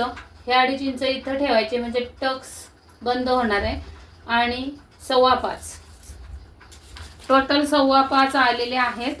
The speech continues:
पुढच्या भागाची उंची. तर या भागामध्ये बघूया सव्वा पाच कुठे येते,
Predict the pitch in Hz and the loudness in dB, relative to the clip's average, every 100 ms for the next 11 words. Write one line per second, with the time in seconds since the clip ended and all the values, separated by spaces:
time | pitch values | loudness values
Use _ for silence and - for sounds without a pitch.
0 | - 240 220 240 233 233 220 233 220 202 | -10 -10 -4 -2 -2 -2 -4 -4 -6 -6
1 | - 294 - - - - 233 247 247 254 | -6 -8 -8 -20 -20 -8 -2 2 2 2
2 | 254 254 254 240 240 220 214 214 233 247 | -2 -2 -4 -4 -4 -2 -2 -4 -4 -4
3 | 226 226 233 233 - 240 226 196 208 226 | -2 -2 -2 -6 -6 -6 -4 -4 -6 -10